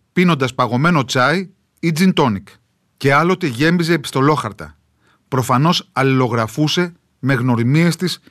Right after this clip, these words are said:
στο εξωτερικό. Έριξα μία φορά μία κλεφτή ματιά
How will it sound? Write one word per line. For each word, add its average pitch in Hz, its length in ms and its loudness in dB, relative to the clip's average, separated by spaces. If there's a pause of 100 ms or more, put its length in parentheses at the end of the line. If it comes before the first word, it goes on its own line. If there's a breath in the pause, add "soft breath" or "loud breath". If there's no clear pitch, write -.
(180 soft breath)
στο - 200 -4
εξωτερικό. 123 640 -4 (1300 soft breath)
Έριξα 175 420 2
μία 170 240 4
φορά 127 420 0 (300 soft breath)
μία 165 280 4
κλεφτή 143 360 -2
ματιά 120 500 0